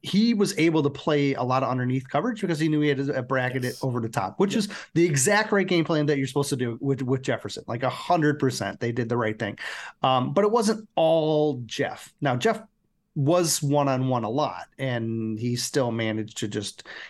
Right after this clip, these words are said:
Speaker 1: you know, keep him off the books there as well. So, but yeah, I mean, he's, he's headed in the right direction where he's going to be, I mean, he should, he's probably the clear number one on the team right now. And, uh, but lockdown status,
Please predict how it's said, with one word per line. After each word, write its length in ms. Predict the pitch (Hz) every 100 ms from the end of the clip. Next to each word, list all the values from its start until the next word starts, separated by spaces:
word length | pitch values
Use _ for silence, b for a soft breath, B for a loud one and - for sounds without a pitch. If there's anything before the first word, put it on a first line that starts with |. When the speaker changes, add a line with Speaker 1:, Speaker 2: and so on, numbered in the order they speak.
| B
Speaker 1:
you 100 | 117
know, 180 | 107 131
keep 220 | - 131 131
him 80 |
off 160 | 120 110
the 60 | 107
books 380 | 113 107 -
there 280 | 113 101 -
as 200 | 113 107
well. 340 | 135 185 160 117
So, 340 | - 135 127 B B B B -
but 140 | 156
yeah, 160 | 208 120
I 80 |
mean, 140 | 139 139
he's, 280 | 180 214 -
he's 340 | - - 180
headed 380 | - 190 196 175
in 140 | 170
the 80 | 151
right 200 | 139 139
direction 460 | 139 127 127 127 117
where 460 | 120 117 117 110 B B B B
he's 280 | _ 143 127
going 500 | - - 143 143 139
to 100 | 135
be, 540 | 127 131 127 120 120 -
I 100 | -
mean, 140 | 160 156
he 100 | 156
should, 220 | - 196
he's 160 | 170 147
probably 480 | - 196 185 175
the 60 | 151
clear 220 | - 151
number 240 | 139 135 123
one 320 | 113 117 117
on 180 | 123 120
the 80 | 113
team 260 | - 117
right 160 | 107 110
now. 300 | 110 110 107 B B B _
And, 360 | 139 127 120 117
uh, 300 | 113 107 113 -
but 220 | 139 117 135
lockdown 640 | 131 139 170 196 196 196
status, 640 | 196 196 202 214 220 -